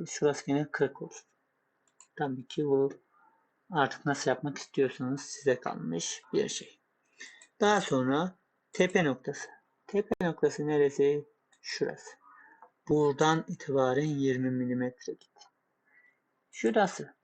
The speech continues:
Buradan itibaren zaten değişmeyecek çünkü. Yani bakın şuraya tıklamamla şura, çünkü bu ikisi aynı hizada olduğu için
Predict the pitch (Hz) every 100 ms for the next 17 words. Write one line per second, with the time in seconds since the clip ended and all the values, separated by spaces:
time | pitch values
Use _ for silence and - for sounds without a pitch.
0 | _ _ 165 143 143 170 147 - 135 131
1 | 156 151 - 139 135 131 127 - - 165
2 | - 147 - 165 160 _ _ _ _ _
3 | _ _ 139 123 120 127 - 143 - -
4 | - 139 147 147 - 151 175 170 - 131
5 | 160 - - - - - - 143 131 -
6 | 156 - 175 156 - - 170 151 143 135
7 | 139 147 - _ _ _ _ _ 165 147
8 | 135 135 127 - 147 -